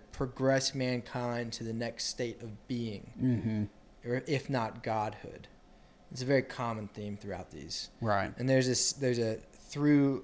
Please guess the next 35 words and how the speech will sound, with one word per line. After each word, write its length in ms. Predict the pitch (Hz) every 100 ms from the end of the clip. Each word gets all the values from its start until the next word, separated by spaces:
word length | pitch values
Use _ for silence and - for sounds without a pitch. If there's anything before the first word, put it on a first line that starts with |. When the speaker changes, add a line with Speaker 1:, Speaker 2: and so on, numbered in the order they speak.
| - -
Speaker 1:
thread 480 | - 131 123 123
and 200 | 117 110 -
theme 380 | 131 120 117
with 120 | 110 104
Sekiro 380 | 147 135 123
as 160 | 113 110
well 240 | 117 113 110
with 140 | 110
immortality. 800 | 120 107 98 110 104 104 98 - - - - - - - -
So, 420 | - 120 117 113 - - - - - - - -
you 100 | 131
know, 180 | 120 - - - - -
if 200 | 143 127
you 180 | 131 123
know 260 | 127 156 175
all 120 | 135
those 260 | 117 113 -
things, 380 | 117 117 107 - - - - -
in 80 | 123
a 80 |
sense, 480 | - - 180 175 170
you 60 | 170
know 200 | 165 165
what 100 | 160
you're 100 | 165
gonna 180 | 165 156
get 300 | 165 156 -
sometimes. 680 | 165 170 175 175 180 175
Speaker 2:
Right. 360 | 147 135 101 - - - - - -
Speaker 1:
But 380 | 143 131 123 - - -
the 120 | 127
game 480 | 127 147 170 175 139
is 240 | 110 - - -
heavily 680 | - - 165 156 143 127
curated 880 | - - - 151 147 123 113 110 107